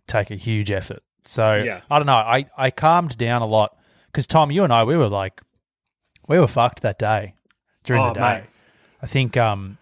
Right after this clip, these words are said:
Speaker 1: you were building furniture and
Speaker 3: Yeah.
Speaker 1: going for multiple walks to try and fucking
Speaker 2: Calm
Speaker 1: de-stress.
Speaker 2: down.
Speaker 1: And I, I think I did, um, fuck, I don't even know what I did on the bike. I got on the bike.
Speaker 3: You did forty Ks by eight thirty in the morning 'cause you messaged us both.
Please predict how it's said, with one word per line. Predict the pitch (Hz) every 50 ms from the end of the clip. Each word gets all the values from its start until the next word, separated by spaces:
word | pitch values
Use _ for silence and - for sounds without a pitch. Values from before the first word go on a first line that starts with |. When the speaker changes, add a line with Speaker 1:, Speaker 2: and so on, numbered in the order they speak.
| - - - - _
Speaker 1:
you | 127 147
were | 151 135
building | 113 135 135 135 123 123 117
furniture | 110 - 117 120 123 127 120 - - 127 120
and | 117 113 104 - - -
Speaker 3:
Yeah. | -
Speaker 1:
going | - 120 117 113
for | 107 - 98
multiple | 95 107 117 117 120 - 117 113 107
walks | 101 110 110 113 113 - - -
to | - -
try | - 123 113 110 110
and | 107 104 104 - _ _ _ _
fucking | - 117 104 - 110 104
Speaker 2:
Calm | 101 95 92 -
Speaker 1:
de-stress. | - 113 107 117 110 110 110 113 110 110 120 123
Speaker 2:
down. | 127
Speaker 1:
And | 104 104
I, | 104 107 101 - _ _ _ - - _ _ _ _
I | 120
think | 110 143 131
I | 123 117
did, | 120 113 104 98 -
um, | 113 101 98 98 95 95 95 92 90 87 - _ _ _ _ _ _ _ _ _ _ _ _ _ _ _ _ _ _
fuck, | _ - 135 120 113
I | 120 123
don't | 139 131
even | 113 107
know | 101 101 104
what | 120 120
I | 117
did | 110 101 107
on | 104 101
the | 101
bike. | 92 101 95 95 92 -
I | 120
got | 107 117 123
on | 123 113
the | 107
bike. | 95 - 101 101 104 107 - - -
Speaker 3:
You | 143 160
did | 160 170 143 -
forty | - - 156 151 147 143 - 139 123
Ks | 127 - - 127 127 127 123 120 123 143 147 147 - -
by | - 127 113 120 120 - -
eight | 123 123 131 127 -
thirty | - - - 135 123 123 127 - 127 120
in | 120 113
the | 113
morning | 107 110 110 110 113 110 107 110 123 123
'cause | - - 127 117
you | 117 117 110
messaged | 110 113 117 113 - - 120 104 101 98 -
us | 110 101
both. | 104 104 113 110 98 107 - - - -